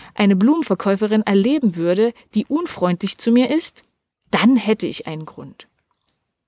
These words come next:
Dann hätte ich einen Grund, alle Blumenverkäuferinnen blöd zu finden.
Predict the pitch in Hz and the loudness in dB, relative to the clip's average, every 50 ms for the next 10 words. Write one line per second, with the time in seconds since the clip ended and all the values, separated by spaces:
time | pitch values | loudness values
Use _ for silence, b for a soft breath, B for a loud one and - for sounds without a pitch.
0 | _ _ _ _ _ _ _ _ _ _ _ _ _ _ _ _ _ _ - 285 | _ _ _ _ _ _ _ _ _ _ _ _ _ _ _ _ _ _ -8 -8
1 | 339 381 320 240 226 - 190 - - - 175 170 170 - 165 190 254 370 - B | -6 -2 -2 0 0 0 -2 -2 -2 -2 -2 -2 -4 -2 -2 -2 -2 -2 -6 B
2 | B B B B B 202 185 180 202 208 214 185 185 190 202 208 - 233 226 - | B B B B B 2 4 4 4 4 2 2 2 2 2 0 0 0 0 2
3 | 233 233 233 262 254 277 294 311 302 285 311 330 302 233 - - 165 - 165 160 | 0 2 2 0 0 0 0 0 2 4 4 4 4 2 -2 -6 -8 -6 -6 -6
4 | 147 143 - - - | -8 -10 -16 -20 -20